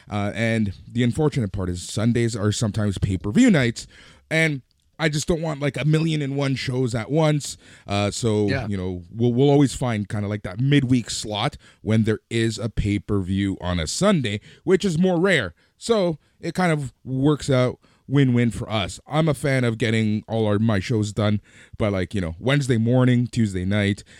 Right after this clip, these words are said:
Speaker 1: and then having the rest of the week to kinda coast and, uh, do whatever it is that I do. But, uh, that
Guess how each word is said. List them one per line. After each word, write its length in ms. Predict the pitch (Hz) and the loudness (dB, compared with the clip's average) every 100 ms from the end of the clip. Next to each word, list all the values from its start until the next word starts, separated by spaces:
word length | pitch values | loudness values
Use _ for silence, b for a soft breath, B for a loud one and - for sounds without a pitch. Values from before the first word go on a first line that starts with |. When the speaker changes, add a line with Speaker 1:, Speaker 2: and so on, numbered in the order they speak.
| B | B
Speaker 1:
and 80 | - | -6
then 100 | 95 | -4
having 240 | 98 98 95 | -2 -2 0
the 80 | |
rest 220 | 95 95 - | 0 -2 -4
of 80 | |
the 60 | 90 | -4
week 160 | 95 95 | -6 -6
to 80 | |
kinda 180 | 92 92 | -8 -10
coast 680 | - - 117 104 - - - B B | -4 -2 -2 -2 -6 -6 -12 B B
and, 300 | - 98 95 | -6 -2 0
uh, 120 | 98 90 | 0 -2
do 200 | 110 101 | 0 0
whatever 320 | 95 95 95 | 2 2 2
it 60 | |
is 160 | 92 90 | 2 0
that 100 | 87 | 0
I 140 | 90 87 | 0 -2
do. 380 | 87 95 80 - | 0 0 0 -2
But, 200 | 85 85 _ - | -4 -4 _ -4
uh, 180 | 95 92 b b b b _ | -2 -2 b b b b _
that 380 | 98 123 156 | -2 0 -2